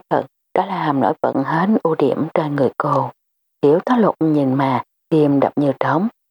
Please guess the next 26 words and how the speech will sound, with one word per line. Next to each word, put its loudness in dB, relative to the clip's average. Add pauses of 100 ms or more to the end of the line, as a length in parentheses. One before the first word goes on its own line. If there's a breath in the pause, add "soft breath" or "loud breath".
(160)
đồng 0
thời 2
cũng -2
có -2 (100)
chút -2
mất 0
hứng. 0 (540)
Không 0 (100)
phải 0 (100)
chỉ 0
học -2
mặt 0 (140)
bạn 0
học -2
vớ -2
vẩn -2
thôi 0 (140)
sao? 0 (500)
Làm 0
gì 2 (280)
đang 0
bận 0
lòng 0
trọng -2
như 0
thế, 0